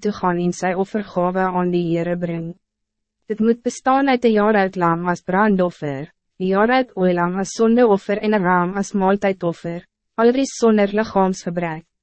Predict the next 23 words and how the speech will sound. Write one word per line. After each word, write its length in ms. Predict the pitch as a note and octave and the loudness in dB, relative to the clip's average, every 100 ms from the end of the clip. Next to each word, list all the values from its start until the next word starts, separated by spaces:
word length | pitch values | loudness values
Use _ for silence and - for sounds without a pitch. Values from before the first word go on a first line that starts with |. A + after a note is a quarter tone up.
| _ _ | _ _
verder 360 | A#3 A#3 C#4 B3+ | 2 4 4 2
'n 80 | F#3 | 2
mandjie 500 | G3 G#3+ A3+ C4+ C4+ | 2 2 0 -2 0
ongesierde 640 | A#3 A#3+ B3+ G3 F#3 F3+ | 0 0 -6 -4 -2 -4
brood 400 | F3+ F3+ F3 F3 | -2 0 0 0
van 160 | G3 F#3+ | -2 -2
fynmeel, 680 | - G#3+ F#3 D#3+ G#2 F#2 - _ - | 0 2 2 0 -2 -6 -12 _ -4
ringbrood 580 | G3+ F#3+ F3+ E3+ E3 | -2 0 0 -2 -2
met 180 | F#3 F3 - | -4 -4 2
olie 260 | G#3 A#3 | 2 2
geknie, 540 | C4 C4 - F3 F3+ F#3+ _ _ | 0 -4 -2 -2 -2 -8 _ _
en 160 | F#3+ A3 | -6 -2
ongesierde 680 | A#3+ B3+ C#4 - G3 F#3 F#3+ F#3+ | 0 0 -2 -4 -4 -2 -2 0
roosterkoek 640 | F#3+ G3 G#3 F3+ E3 - | 0 0 -6 -6 -10 -6
met 200 | F#3 F3 - | -4 -4 0
olie 260 | G3+ A3 | 2 2
gesmeer, 680 | A#3 B3+ - F3+ E3+ E3+ F3+ _ - | -2 -8 -6 -4 -4 -4 -8 _ -8
met 100 | F#3 | -4
die 120 | F#3+ | -2
bybehorende 640 | F#3 F#3 G#3 G3+ G3 G#3+ A3 | 2 2 4 4 4 2 0
graanoffer 760 | A3+ G#3+ F#3 E3+ D#3+ F3+ F#3 G#3 | 2 2 2 0 -4 -6 -6 -4
en 180 | G3 | -4
drankoffers. 1000 | F3+ F3 E3+ E3+ E3 - F3+ G3+ - - | 0 0 -2 -2 -6 -6 -10 -10 -12 -20